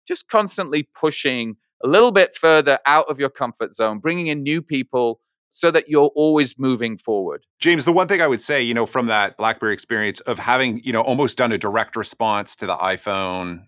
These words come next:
Speaker 2: you know, with what we did with BlackBerry Storm, is I think people need to also be thoughtful about if you see something happening in your competitive dynamic or set, what is the right step for you as an organization? So at Sonos, we saw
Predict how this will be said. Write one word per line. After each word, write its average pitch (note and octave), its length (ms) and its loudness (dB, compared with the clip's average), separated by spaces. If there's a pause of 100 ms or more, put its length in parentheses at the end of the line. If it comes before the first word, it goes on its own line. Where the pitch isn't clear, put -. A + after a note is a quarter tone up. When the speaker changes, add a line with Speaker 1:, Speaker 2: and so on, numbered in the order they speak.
Speaker 2:
you A2 120 -6
know, G2+ 40 -2
with G2 240 -4
what A2 180 -2
we G2+ 100 -6
did F#2+ 160 -4
with F#2 100 -8
BlackBerry F#2+ 340 -2
Storm, B2+ 480 0 (300)
is A2 120 -4
I C3+ 80 2
think C#3 180 -4
people D3 240 -6
need B2 200 -2
to A#2 80 0
also B2+ 380 -2
be A2 100 -6
thoughtful G2+ 480 -4
about F#2+ 300 -4 (300)
if A#2 120 -4
you A#2+ 160 -2
see F#3 260 -4
something C3 300 0
happening A#2 600 0
in A#2+ 220 0
your A2 420 2
competitive A#2 600 -2
dynamic G#2+ 520 -2
or F#2+ 100 -2
set, C3+ 360 -2 (300)
what C3 160 0
is D#3 160 -2
the C#3 80 -2
right A#2 240 -2
step A#2 240 -4
for G#2+ 80 -6
you G#2+ 160 -2
as F#2+ 140 -2
an G2+ 60 -4
organization? F2+ 760 -4
So A#2+ 160 2
at A2 100 2
Sonos, D#3 560 -2
we B2+ 160 -4
saw A2 440 0